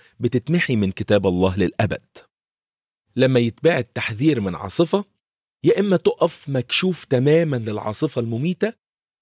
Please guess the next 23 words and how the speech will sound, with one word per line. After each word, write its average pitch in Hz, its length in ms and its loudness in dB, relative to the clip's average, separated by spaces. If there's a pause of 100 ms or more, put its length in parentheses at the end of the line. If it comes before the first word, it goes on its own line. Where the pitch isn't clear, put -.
(300)
يا 143 140 4
إما 202 160 4
تروح 180 200 2
تستخبى 147 640 0
في - 120 -10
مكان 185 500 0 (360)
العاصفة 160 640 2
ما 113 120 0
تقدرش 143 580 0
تجيلك 101 480 0
فيه. 82 320 -6 (840)
هو 175 160 4
ده 175 100 4
الاختيار 135 500 0
اللي 113 160 2
بيديهولنا 107 520 0
ربنا 110 380 2
بخصوص 113 460 -4
الابن 147 540 0 (220)
اللي 107 140 0 (100)
أرسله 135 480 2 (200)
علشان 110 360 0
يخلصنا. 80 600 -4